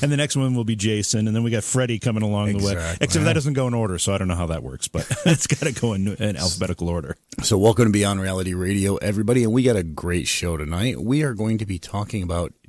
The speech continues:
Speaker 2: dreams, and, uh, we're gonna be talking with Lainey Delfin, a dream analyst. And, uh, yeah, so it should be interesting. If you haven't yet, make sure you head over to facebook dot com slash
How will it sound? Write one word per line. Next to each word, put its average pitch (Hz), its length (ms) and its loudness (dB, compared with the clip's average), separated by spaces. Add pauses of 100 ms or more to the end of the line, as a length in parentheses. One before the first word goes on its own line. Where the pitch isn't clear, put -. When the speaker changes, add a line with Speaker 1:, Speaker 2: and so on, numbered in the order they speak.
(120)
Speaker 2:
dreams, 82 880 -4
and, 78 400 -4
uh, 80 320 -4
we're 90 100 -4
gonna 92 120 -2
be 85 80 -2
talking 92 540 -4
with 82 380 -4
Lainey 101 480 -2 (180)
Delfin, 87 560 -4 (440)
a 76 160 -6
dream 90 260 -2
analyst. 80 800 -4 (420)
And, 82 340 -2
uh, 101 240 -6
yeah, 110 360 -8
so 104 340 -2
it - 100 -4
should 135 200 0
be 104 120 2
interesting. 82 380 -2
If 82 80 -6
you 95 80 -2
haven't 147 320 0
yet, 76 180 -4
make 92 160 -2
sure - 160 -4
you 95 120 0
head 95 160 0
over 92 180 0
to - 160 -2
facebook 92 560 -2
dot 85 240 -2
com 113 300 0
slash 82 400 -2